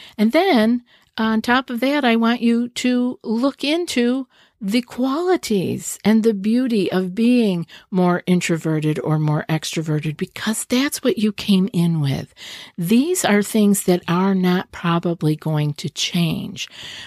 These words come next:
but you can make those parts of you shine.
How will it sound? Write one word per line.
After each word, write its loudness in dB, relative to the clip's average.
but -2
you 2
can 2
make 2
those 0
parts -6
of -6
you -2
shine. -6